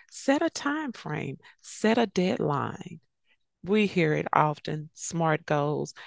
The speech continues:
No, I'm not here to talk about that, but you have to, or you get to set a time for yourself.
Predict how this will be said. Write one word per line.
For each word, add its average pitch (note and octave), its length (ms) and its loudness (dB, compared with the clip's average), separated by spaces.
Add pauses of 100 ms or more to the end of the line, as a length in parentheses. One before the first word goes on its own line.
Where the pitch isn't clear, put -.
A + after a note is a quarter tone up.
(180)
No, F3 320 2
I'm F3 180 -2
not E3 200 -2
here - 240 -6
to - 100 -10
talk - 280 -6
about D#3 300 -4 (180)
that, F3 500 0 (540)
but G3 520 0 (520)
you E3 200 -10
have G3 360 -4
to, C#3+ 580 -6 (300)
or E3 60 0
you D3+ 280 -4 (100)
get A3+ 440 0
to - 320 -6 (520)
set - 360 2
a D#3+ 80 2
time D3+ 480 -6
for - 200 -12
yourself. - 640 -10